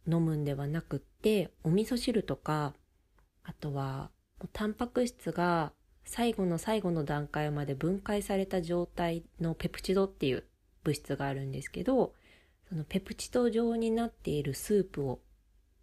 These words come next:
使ったり、あとはボーンブロススープ、ビーガンでない方であったら、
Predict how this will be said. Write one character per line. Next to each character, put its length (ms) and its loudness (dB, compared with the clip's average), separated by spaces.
使 200 -8
っ 80 -2
た 220 -2
り、 180 -4
あ 60 -20
と 80 -4
は 120 -2
ボ 180 4
ー 160 4
ン 20 2
ブ 80 4
ロ 140 2
ス 120 -4
ス 180 2
ー 60 2
プ、 320 -2
ビ 160 6
ー 40 -2
ガ 100 -2
ン 40 -2
で 100 0
な 120 -2
い 60 -4
方 260 -6
で 140 -4
あ 80 -4
っ 140 -8
た 100 -8
ら、 300 -4